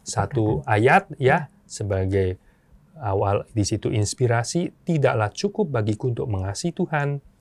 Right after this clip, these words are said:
Speaker 1: jika aku tidak mengasihi sesamaku." Dan ada juga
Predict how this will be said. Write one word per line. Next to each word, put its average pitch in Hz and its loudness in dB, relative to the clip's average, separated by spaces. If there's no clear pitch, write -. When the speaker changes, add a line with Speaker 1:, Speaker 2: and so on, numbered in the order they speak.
Speaker 1:
jika - -4
aku 104 -2
tidak 104 -4
mengasihi 95 -4
sesamaku." 90 -6
Dan 98 0
ada 104 0
juga 123 0